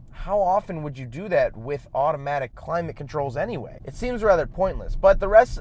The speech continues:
of the heating and air conditioning is pretty solid. It looks a little dated because of the screen, but besides that, it works well. Then we do have the radio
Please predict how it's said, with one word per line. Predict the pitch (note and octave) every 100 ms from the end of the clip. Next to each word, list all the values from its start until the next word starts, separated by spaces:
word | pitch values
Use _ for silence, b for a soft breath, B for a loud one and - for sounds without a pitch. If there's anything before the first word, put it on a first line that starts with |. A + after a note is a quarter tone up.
| -
of | E3 E3+ D3+ B2
the | D#3 D#3 C#3 -
heating | - A#3 G#3 D#3
and | C#3+
air | D3 E3
conditioning | D#3+ D3 C#3+ - C#3+ C3+ B2+ B2+
is | B2+ F#3
pretty | - F3+
solid. | D#3 - C#3+ C#3+ C#3 C3 B2+ -
It | D3 D3+
looks | E3+ -
a |
little | F3 E3
dated | C3+ D3 D3+ C#3
because | C3 D3
of | D3
the | C#3
screen, | - B2+ D3+ D3+
but | C#3
besides | - B2+ D#3+ E3+ B2+
that, | D3 F#3 D#3 B2 - B2
it | D3+
works | C3 D3+ -
well. | A#2+ B2 G#2 - - -
Then | A#3+ D4+
we | D4
do | G3+ A#3
have | G#3 F3+ F3 F3 D#3 -
the | B2+ D#3+
radio | C3 F3+ C4+ A#3 D#3 G#2+